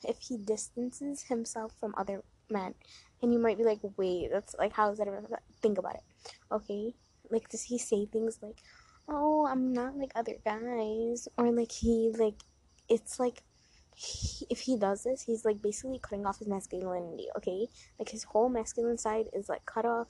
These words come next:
and men should be in touch with their feminine side as well, obviously, but if he basically disowned his masculine side, prepare to make every decision in a relationship. Oh my gosh.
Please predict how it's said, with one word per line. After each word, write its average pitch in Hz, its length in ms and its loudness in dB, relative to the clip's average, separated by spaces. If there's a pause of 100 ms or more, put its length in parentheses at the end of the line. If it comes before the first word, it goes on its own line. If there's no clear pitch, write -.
and 202 140 0
men 208 220 0
should 214 340 -6 (380)
be 226 480 -2
in 220 100 2
touch - 280 -2
with 196 100 -6
their 196 100 2
feminine 220 340 2
side 208 220 2
as 226 140 2
well, 180 320 -2
obviously, 185 500 -2 (380)
but - 480 2 (1500)
if 226 220 8 (180)
he 233 180 0
basically 220 400 4
disowned 190 720 -2
his 208 200 -2
masculine 190 720 -4
side, 196 480 -2 (320)
prepare 233 400 6
to 247 160 0
make 226 260 2
every 214 240 0
decision 214 460 -2
in 208 140 0
a 196 60 0
relationship. 202 640 -2 (120)
Oh 208 160 0
my 190 160 -4
gosh. - 320 -10